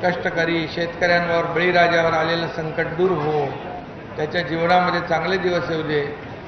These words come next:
या राज्यातल्या सर्वसामान्य माणसाला सुखी, समृद्धी, संपन्न, आनंदी कर, बाकी दुसरं काही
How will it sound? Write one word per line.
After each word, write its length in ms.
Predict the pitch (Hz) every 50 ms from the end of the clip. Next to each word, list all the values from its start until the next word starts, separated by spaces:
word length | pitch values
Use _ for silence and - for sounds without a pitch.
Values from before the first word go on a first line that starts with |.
| - - -
या 160 | 147 170 170 160
राज्यातल्या 520 | 156 156 156 151 175 180 180 180 180 170
सर्वसामान्य 760 | - - 175 185 190 180 - - 160 156 165 175 175 180 175
माणसाला 460 | 170 165 160 160 151 165 175 175 175
सुखी, 420 | 165 - - 175 - - 190 190 180
समृद्धी, 600 | - - 160 160 165 180 190 180 - 175 185 175
संपन्न, 540 | - - 160 160 160 185 196 185 180 180 175
आनंदी 460 | 170 170 170 190 202 214 208 190 185
कर, 240 | 160 - 156 139 123 - - - - - - - - - - - -
बाकी 260 | 160 165 - 202 202
दुसरं 280 | 175 165 151 160 190
काही 360 | 185 - 180 160 160 170 175